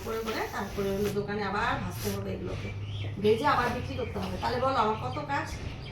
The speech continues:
সারাদিন কাজের মাঝখানে আমাকে থাকতে হয় জানো, কিন্তু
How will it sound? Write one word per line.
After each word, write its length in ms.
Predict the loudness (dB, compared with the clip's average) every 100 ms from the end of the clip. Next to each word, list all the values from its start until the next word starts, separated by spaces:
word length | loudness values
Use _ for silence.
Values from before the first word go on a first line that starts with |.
| -8 -8
সারাদিন 560 | -2 0 2 2 4 4 6
কাজের 240 | 4 4 2
মাঝখানে 400 | 2 0 -2 2 4 4
আমাকে 200 | 4 0 -4
থাকতে 240 | -6 -2 0
হয় 120 | 0
জানো, 200 | 2 2 2 -2 -4 -4 -6 -6 -6
কিন্তু 180 | -4